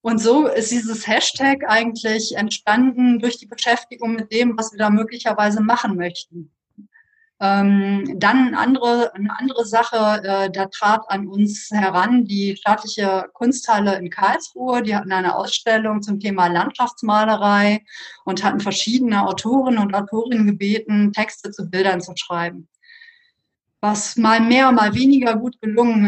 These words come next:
ist. Also da merkt man auch mitunter so die Ehrfurcht vor der Kunst in den Texten. Das ist, äh, ein bisschen lustig manchmal. Und wir dachten, okay, das ist ja blöd, wenn man ein Format macht, was nur für die Leute ist, die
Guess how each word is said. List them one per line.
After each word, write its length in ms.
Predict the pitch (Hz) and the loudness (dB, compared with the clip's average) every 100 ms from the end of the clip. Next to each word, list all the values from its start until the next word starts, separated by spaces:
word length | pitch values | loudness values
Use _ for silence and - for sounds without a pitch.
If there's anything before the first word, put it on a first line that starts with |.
| 202 | 2
ist. 220 | 226 - | -2 -2
Also 320 | 196 190 196 | -2 0 -2
da 100 | 185 | -2
merkt 340 | 196 196 202 - | 0 0 0 -2
man 140 | 202 | 2
auch 100 | 196 | 2
mitunter 460 | 202 190 214 247 208 | 2 0 -4 -2 -2
so 140 | 196 | -2
die 100 | 190 | -2
Ehrfurcht 500 | 180 208 - 208 - | 0 0 0 -2 -2
vor 120 | 202 | -2
der 100 | 190 | -2
Kunst 420 | 185 - 294 349 | -2 2 2 2
in 100 | 220 | 0
den 140 | 208 202 | 2 2
Texten. 600 | 214 220 220 - 208 202 | 2 -4 -4 -6 0 0
Das 160 | 202 | 0
ist, 320 | 196 196 - - | -6 -14 -16 -6
äh, 300 | 180 180 175 | -2 0 0
ein 420 | 180 175 - 180 | -4 -8 -10 -4
bisschen 320 | 175 - - | -2 -2 -4
lustig 440 | 190 269 - - - | -2 -2 -4 -8 -4
manchmal. 480 | 175 190 190 185 202 202 _ _ _ _ - - - | -2 -2 -4 -4 -6 -10 _ _ _ _ -20 -20 -6
Und 100 | 214 | 0
wir 100 | 214 | 2
dachten, 280 | 247 262 285 | 2 2 0
okay, 460 | 247 - 294 311 226 | 0 0 2 4 2
das 200 | 208 208 | 0 -4
ist 200 | - 226 | -4 0
ja 80 | |
blöd, 320 | 226 220 269 277 | 0 2 0 0
wenn 120 | 233 | 0
man 120 | 214 | 2
ein 60 | 214 | 2
Format 520 | 208 185 165 233 269 | 0 0 0 0 -2
macht, 280 | 240 240 - | -2 -4 -4
was 320 | 208 208 - - | -8 -8 -8 -4
nur 300 | 196 240 233 | 2 2 2
für 120 | 220 | -2
die 140 | 202 | -2
Leute 320 | 185 196 208 | 0 2 0
ist, 220 | - 202 - | -4 -8 -12
die 160 | 185 | -14